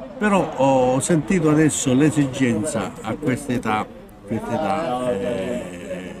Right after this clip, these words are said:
di scendere in campo. Perché scendere in campo? Perché abbiamo visto negli ultimi anni, venti, trenta anni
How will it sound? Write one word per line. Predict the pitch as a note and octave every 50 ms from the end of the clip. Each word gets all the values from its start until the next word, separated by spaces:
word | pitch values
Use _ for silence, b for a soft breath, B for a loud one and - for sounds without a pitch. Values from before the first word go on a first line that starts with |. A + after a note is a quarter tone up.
| - A2
di | C3 C3
scendere | - - A2+ A2 G#2+ G#2 F#2+ G2+
in | F#2 -
campo. | - F2 E2+ D#2+ - - - - - - - - -
Perché | - A#3+ - - - - A3+
scendere | - - - - F2+ F#2 F#2
in | - F2+
campo? | F2 E2+ F#2+ G2 G2+
Perché | - - - C3 A#2+ G2+ A#2
abbiamo | - A2 A#2+ C3 C3 B2+
visto | B2+ C3+ C3+ - - - - B2 A#2 A#2 A#2 G#2+ - - - - - - -
negli | - A2 A2+ A2+ A#2+ C#3
ultimi | C3+ C#3 - - A#2 A#2+ A#2+ A#2
anni, | G#2+ G#2+ G#2 G#2 G#2 G#2+ A2 G#2+ G#2+ G#2+ G2 F#2+
venti, | A2+ A#2+ A#2 - - - -
trenta | G#2+ G#2+ G#2 F#2+ - B2+ A2
anni | G2+ G2 G2+ G#2 G#2+ A2